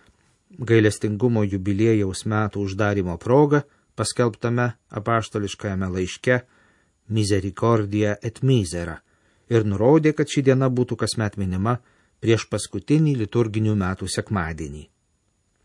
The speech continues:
Prieš ketverius metus savo apaštališkajame laiške popiežius rašė: „Užbaigiant gailestingumo metus, į galvą atėjo mintis, kad kaip dar vieną konkretų šių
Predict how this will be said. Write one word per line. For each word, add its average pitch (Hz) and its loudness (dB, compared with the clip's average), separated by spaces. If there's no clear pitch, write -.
Prieš 107 -2
ketverius 101 -4
metus 98 0
savo 104 -4
apaštališkajame 95 -4
laiške 87 -2
popiežius 104 -2
rašė: 85 -8
„Užbaigiant 117 4
gailestingumo 127 2
metus, 135 -4
į 113 -2
galvą 147 4
atėjo 139 4
mintis, 123 2
kad - 0
kaip 113 0
dar 127 4
vieną 123 4
konkretų 107 2
šių 101 -6